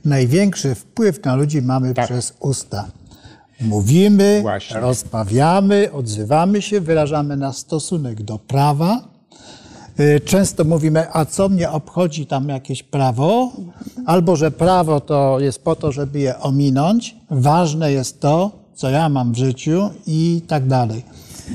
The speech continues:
Speaker 1: Zatem już przez samo wypowiedzenie, niezależnie od tego, czy coś ktoś złego zrobi, czy nie, ale fakt, że głosi coś podobnego, już stwarza konflikt w społeczności,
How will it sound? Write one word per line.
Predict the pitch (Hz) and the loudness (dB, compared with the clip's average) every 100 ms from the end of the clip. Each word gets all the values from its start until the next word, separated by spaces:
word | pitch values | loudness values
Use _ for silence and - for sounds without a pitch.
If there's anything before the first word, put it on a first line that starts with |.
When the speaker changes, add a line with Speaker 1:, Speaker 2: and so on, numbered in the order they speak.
| - - | -12 -4
Speaker 1:
Zatem | 127 123 135 156 156 160 | 0 0 0 0 0 -2
już | 147 139 247 - | 0 2 2 0
przez | - - - 214 - | -8 -6 -2 -2 -2
samo | - 226 226 208 | -2 2 2 2
wypowiedzenie, | 220 - 208 214 175 156 139 | 0 0 0 0 0 0 0
niezależnie | 147 151 160 185 180 185 180 | -2 -2 0 0 -2 -8 -4
od | 190 - - | -4 -6 -2
tego, | 190 127 120 | 0 0 -4
czy | - 131 | -6 -10
coś | 135 127 | -8 -10
ktoś | - 131 | -6 -4
złego | 123 135 123 123 | -2 -4 -2 -2
zrobi, | 131 160 131 | -2 -2 -4
czy | 120 147 | -4 -2
nie, | 160 156 123 - - - - | 0 0 -2 -10 -20 -20 -4
ale | 156 160 | 0 0
fakt, | - 190 180 165 | 0 0 0 0
że | 190 | 0
głosi | 160 196 370 302 202 | 0 0 0 0 -2
coś | - 151 | -2 -4
podobnego, | - 165 156 143 135 135 127 127 - _ _ _ - | -2 0 0 0 0 0 0 -4 -8 _ _ _ -2
już | 160 247 | -2 -2
stwarza | - - 180 175 170 | -6 -4 -2 0 -2
konflikt | 165 185 165 151 135 | -2 -4 -2 -6 -10
w | |
społeczności, | - 143 139 - 131 117 - 117 | -8 -6 -6 -6 -8 -8 -8 -10